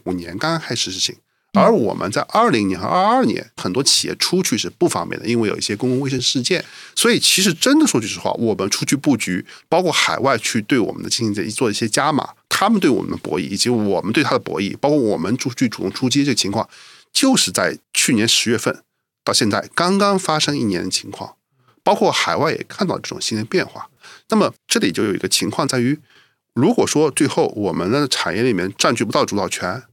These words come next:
那其实今年可能看多一些海外市场，或我们 A 股承压，这是合情合理的。但如果我们占据到了主导权，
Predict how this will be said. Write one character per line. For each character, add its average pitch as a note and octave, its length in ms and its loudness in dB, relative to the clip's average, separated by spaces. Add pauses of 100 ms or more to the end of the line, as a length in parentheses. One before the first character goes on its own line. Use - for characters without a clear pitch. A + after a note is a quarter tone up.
(140)
那 A#2 80 -2
其 A2 140 -2
实 G#2+ 340 -2 (220)
今 C3 160 2
年 G2+ 240 0
可 G#2 140 -4
能 F#2 100 -2
看 A2 240 0
多 G#2 100 2
一 G#2 40 0
些 - 80 -2
海 - 120 -4
外 G#2 120 0
市 A#2 100 -2
场， F#2 240 -4 (300)
或 A#2+ 100 2
我 F#2+ 180 2
们 F#2+ 140 0
A - 40 2
股 G#2+ 120 -4
承 - 160 -4
压， G2+ 160 -2
这 - 60 -6
是 A2+ 80 -2
合 A2 120 -2
情 G#2+ 140 0
合 A#2 80 0
理 A2+ 80 2
的。 - 180 -8 (300)
但 A3+ 180 6
如 G3 160 6
果 A3 140 2
我 G2+ 260 0
们 E2+ 220 -2
占 A#3+ 240 4
据 A2 140 -2
到 F#2 160 0
了 F2+ 60 0
主 G2 120 -4
导 F2+ 100 -2
权， D#2 300 -8